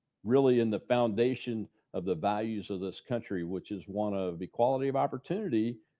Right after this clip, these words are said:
and the ability to live, uh, have freedom, and pursue happiness. Uh, so until next week,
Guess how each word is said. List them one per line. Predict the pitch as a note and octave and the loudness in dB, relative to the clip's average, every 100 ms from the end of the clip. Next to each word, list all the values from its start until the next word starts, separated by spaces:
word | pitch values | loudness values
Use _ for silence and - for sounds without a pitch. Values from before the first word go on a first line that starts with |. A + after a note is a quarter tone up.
| - | -4
and | F#2 F#2+ G2 F#2+ F2+ | 0 2 0 -4 -2
the | F#2+ | -2
ability | E2+ G2+ G#2+ G2+ | 0 2 2 2
to | F#2+ E2 D#2 | -2 -4 -4
live, | F2+ C3 D#3+ E3+ E3+ _ _ _ _ _ F2 | 6 8 8 4 -10 _ _ _ _ _ -4
uh, | F2 E2+ E2 E2 - - - | 0 0 0 -4 -10 -14 2
have | C3 D3+ - | 4 4 4
freedom, | D3 D3+ D#3 E3 - _ _ _ | 4 4 0 -6 -14 _ _ _
and | F2 F2 D#2+ | -10 -8 -8
pursue | G2 F#2 - C3+ | -8 -8 0 0
happiness. | A2+ B2 A#2 F#2+ E2 D#2 - - _ _ _ _ F2+ | 2 2 2 -2 -6 -10 -14 -20 _ _ _ _ -4
Uh, | F2+ E2+ - | -2 -2 -6
so | - G#2 F#2+ G2 | 0 4 4 2
until | G#2+ G2 - A3 G#3 F#3+ - _ _ _ - | -6 -8 0 2 2 0 -6 _ _ _ -8
next | G#2+ F3 G#3 - | 0 2 0 0
week, | B2 G#2+ A2+ | 4 6 4